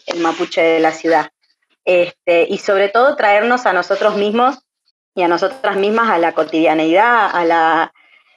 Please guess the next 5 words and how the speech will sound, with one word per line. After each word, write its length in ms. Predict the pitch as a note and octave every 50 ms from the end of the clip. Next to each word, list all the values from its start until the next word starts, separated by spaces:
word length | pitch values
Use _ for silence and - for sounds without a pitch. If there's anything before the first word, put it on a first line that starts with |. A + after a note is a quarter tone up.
| _ _ _
eh, 360 | - E3+ D#3+ D#3+ D#3 D3+ C#3+ - _
contemporaneidad, 1200 | - A3 G#3+ G#3+ A3 G#3 G3+ - F#3+ F3 F3 E3 E3 D#3+ D#3+ D#3+ E3 F#3 A3 A#3 F#3+ - - - _ _ _ _ _ _ _ _ -
¿no? 340 | F3+ F3 F#3 G#3 B3+ B3+ - - - _ _ _ _ _ _
Tal 220 | - F3+ E3+ E3+ E3+
vez, 320 | F3+ G3 G#3 A3 B3 C4